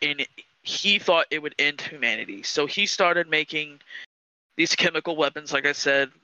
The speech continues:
which would kill. He made these chemical weapons that were so strong that it would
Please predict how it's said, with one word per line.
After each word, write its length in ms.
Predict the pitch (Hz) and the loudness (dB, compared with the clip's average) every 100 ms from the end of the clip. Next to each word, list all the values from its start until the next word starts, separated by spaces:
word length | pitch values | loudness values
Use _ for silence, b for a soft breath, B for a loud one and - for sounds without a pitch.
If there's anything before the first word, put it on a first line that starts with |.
| _ - | _ -8
which 260 | 139 - | -4 -2
would 140 | 139 131 _ _ _ _ _ _ - | -4 -6 _ _ _ _ _ _ -2
kill. 400 | - 165 156 - - | 4 6 4 0 -12
He 260 | - 180 165 | -6 -4 -2
made 320 | 160 165 165 160 | 2 2 0 -6
these 380 | 151 147 - - _ _ _ _ _ _ - | -6 -2 -4 -4 _ _ _ _ _ _ -2
chemical 420 | 175 156 147 151 | 0 0 0 4
weapons 460 | 147 139 135 131 - | 4 2 -4 -8 -2
that 120 | 135 | -2
were 80 | 131 | -2
so 480 | - - 180 220 | -6 -2 0 0
strong 580 | 214 - 160 143 139 139 - B B B - | -2 0 4 6 6 4 -4 B B B -4
that 140 | 135 | 0
it 100 | 160 | 0
would 140 | 165 | 0